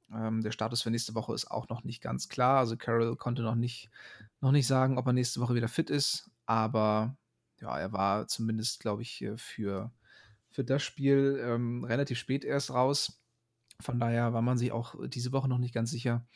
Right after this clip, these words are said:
Also kann man zumindest mutmaßen, dass es für ihn vielleicht, äh, nächste Woche reichen könnte. Aber ja, wie gesagt, das ist gerade ein bisschen spekulativ, da weiß man noch nicht so viel. Von daher,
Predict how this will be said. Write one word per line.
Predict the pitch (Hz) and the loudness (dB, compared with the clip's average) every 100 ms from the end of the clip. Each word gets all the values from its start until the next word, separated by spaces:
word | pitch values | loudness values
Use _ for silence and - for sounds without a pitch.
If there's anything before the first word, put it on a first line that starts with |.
| - - _ | -20 -20 _
Also | - 113 | -4 -2
kann | - 117 | 0 2
man | 113 | 2
zumindest | - 110 117 117 | 2 2 2 0
mutmaßen, | 123 - 107 113 113 107 | -4 -2 0 0 0 -2
dass | 120 | -4
es | 117 | -6
für | - | -6
ihn | 117 | -6
vielleicht, | 117 - 120 120 - | -6 -4 -4 -6 -12
äh, | - 98 | -14 -8
nächste | 113 - 120 | -6 -6 -8
Woche | 120 - | -10 -8
reichen | 104 120 - | -8 -8 -6
könnte. | 113 113 110 _ - - _ _ - | -4 -4 -8 _ -20 -20 _ _ -8
Aber | 104 101 101 98 - - | -4 -2 0 -2 -4 -6
ja, | - - | -8 -8
wie | - | -8
gesagt, | - - | -8 -8
das | 120 | -8
ist | 117 - | -8 -4
gerade | 117 123 | -2 0
ein | |
bisschen | 127 120 | -2 -4
spekulativ, | - 143 123 113 - 123 120 | -2 0 2 2 2 -2 0
da | 113 | 0
weiß | 113 - | 0 0
man | 113 | -2
noch | |
nicht | 113 | -2
so | - | -4
viel. | - 107 117 - - - - _ | -4 -4 -4 -8 -18 -20 -20 _
Von | - 123 117 | -2 2 4
daher, | 110 110 107 110 | 4 4 2 0